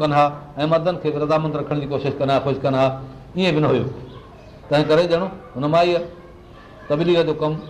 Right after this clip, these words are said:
جيڪو حضرت لوط عليه السلام ڪيو، هن هن سان اهو ساٿ نه ڏنو. هڪڙي معنيٰ اها ڪئي اٿن، اها معنيٰ ڪئي حضرت سنڌي رحمة الله عليه. ٻي معنيٰ هيءَ جيڪا عام ڪئي ويندي آهي، اها هيءَ ته جڏهن لوط عليه السلام جي گهر ۾ اهي ڇوڪرا آيا هئا، ته هن اها خبر ڏني ٻاهر، هڪڙا ڇوڪرا مهمان اسان وٽ آيا آهن.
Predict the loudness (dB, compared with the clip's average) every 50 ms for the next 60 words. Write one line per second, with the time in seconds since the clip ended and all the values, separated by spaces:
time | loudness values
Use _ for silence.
0 | -8 -6 -4 -2 -2 0 2 2 2 2 0 0 -2 -4 -2 0 0 2 2 2
1 | 0 0 2 2 2 0 0 0 0 2 2 0 0 0 -2 -2 0 0 0 2
2 | 2 2 2 2 0 0 0 -4 -2 -2 -2 -4 -6 -6 -10 -16 -18 -12 -6 -4
3 | -2 0 2 2 2 2 4 4 4 4 4 2 0 -2 -2 -2 -4 -6 -8 -12
4 | -16 -18 -18 -18 -16 -8 -2 0 0 2 2 2 0 0 0 2 2 2 2 2
5 | 0 -2 -6 -6 -4 -2 0 0 2 2 2 0 0 -2 0 0 0 0 -2 -4
6 | -8 -10 -16 -18 -20 -20 -20 -20 -20 -20 -20 -14 -8 -4 0 0 2 4 4 2
7 | 2 2 2 2 2 0 0 0 0 2 2 2 0 0 -2 -2 -2 -2 -2 0
8 | 2 2 2 2 -2 -8 -16 -18 -20 -14 -6 -2 0 2 2 2 4 2 2 0
9 | -4 -8 -14 -10 -6 -4 -2 0 0 0 -2 -2 -4 -4 -2 0 0 2 2 2
10 | 2 4 4 4 2 2 2 0 2 2 2 2 0 -4 -6 -10 -14 -10 -6 -4
11 | -2 0 0 0 2 2 2 4 4 4 2 2 2 0 0 0 0 0 0 2
12 | 0 0 2 0 0 0 0 -2 -2 -2 -2 0 0 2 2 0 -2 -4 -8 -14
13 | -16 -16 -16 -12 -6 -2 -2 0 0 0 0 0 0 0 0 -2 -4 -4 -4 -4
14 | -4 -4 -4 -4 -6 -6 -8 -10